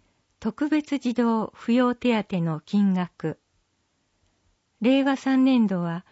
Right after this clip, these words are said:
支給額の変更はありません。金額は次の通りとなります。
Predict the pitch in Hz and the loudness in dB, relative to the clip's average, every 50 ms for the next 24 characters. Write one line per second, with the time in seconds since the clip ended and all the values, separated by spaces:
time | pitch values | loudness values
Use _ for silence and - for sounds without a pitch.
0 | _ _ _ _ _ _ - - - - - 302 302 285 277 233 214 202 - - | _ _ _ _ _ _ -20 -20 -20 -6 -2 -2 0 2 2 2 0 0 -2 -4
1 | 180 180 170 170 156 151 208 208 208 196 - - 202 190 185 180 180 180 - - | -2 -2 -2 -2 -2 -2 0 0 0 -2 -2 -4 -4 -4 -2 -2 -4 -4 -6 -6
2 | _ - 175 160 196 196 202 196 190 - - 190 175 165 165 - _ _ _ _ | _ -6 -4 -2 0 0 0 -2 -4 -4 -6 -4 -4 -4 -6 -10 _ _ _ _
3 | _ _ _ _ _ _ _ _ _ _ _ _ _ _ _ _ - - 254 247 | _ _ _ _ _ _ _ _ _ _ _ _ _ _ _ _ 2 4 4 4
4 | 247 240 233 233 - 226 202 214 208 202 - _ _ _ _ _ _ - - 233 | 4 4 0 -2 -4 -4 -2 -2 -2 -4 -6 _ _ _ _ _ _ -6 -4 -2
5 | 208 320 320 311 277 247 - 247 247 233 220 190 190 - - - 185 175 175 175 | 0 0 0 0 0 -2 0 0 2 2 2 0 0 -2 -4 -2 -2 0 0 0
6 | 170 170 170 175 170 185 - - - - | -2 -2 -2 -2 -2 -4 -6 -8 -16 -20